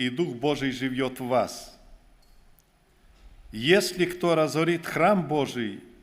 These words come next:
того покарает Бог, ибо храм Божий свят, а этот храм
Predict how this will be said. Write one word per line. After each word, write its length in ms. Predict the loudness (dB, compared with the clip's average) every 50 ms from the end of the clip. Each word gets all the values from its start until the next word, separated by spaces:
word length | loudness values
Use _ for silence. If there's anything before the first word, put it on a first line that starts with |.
| -20 -20 -6
того 220 | -4 -2 0 0 0
покарает 680 | 0 -2 0 2 4 4 6 6 4 4 2 -2 -4 -2
Бог, 380 | 0 0 0 0 -2 -6 -14 -20 -20 -20 -20 -20 _ _ _ _ _ -20 _ -20 -20 -20 -20 -20 _ _ _ -20 -20 -20 _ _ _ _ _ _ _ _ -2
ибо 260 | -2 0 2 -2 -2
храм 440 | -2 0 4 6 6 6 6 2 2
Божий 360 | 0 0 0 0 0 -2 -2
свят, 640 | -2 -6 -4 0 4 4 4 4 4 0 -8 -16 -18 -20 -20 -20 -20 -20 -20 -20 _ _ -20 _ -20 -20 _ -20 -20 _ -20 -20 -20 -20 -20 -2
а 140 | 2 4 4
этот 400 | 6 4 2 0 -2 -6 -6 -6
храм 560 | -10 -4 0 2 2 2 2 0 -2 -8 -12